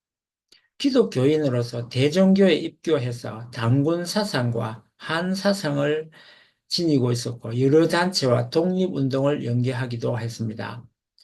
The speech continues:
그러다 보니까 그는, 이승만은 대한민국 국호에 있어서 한을 넣는 것에 찬성을 하였던 것입니다. 대한독립선언문의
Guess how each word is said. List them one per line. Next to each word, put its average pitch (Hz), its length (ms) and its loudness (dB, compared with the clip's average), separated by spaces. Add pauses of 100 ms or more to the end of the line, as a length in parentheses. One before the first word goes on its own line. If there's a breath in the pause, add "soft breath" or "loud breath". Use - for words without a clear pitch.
(360 soft breath)
그러다 151 320 4
보니까 120 600 -2 (800 loud breath)
그는, 123 480 0 (360)
이승만은 147 600 0
대한민국 151 640 2
국호에 180 400 -2
있어서 120 580 -8 (220)
한을 165 760 0 (1200)
넣는 165 500 -2
것에 127 580 -4
찬성을 156 880 -2
하였던 123 420 -4
것입니다. 117 640 -6 (2500 loud breath)
대한독립선언문의 175 1400 2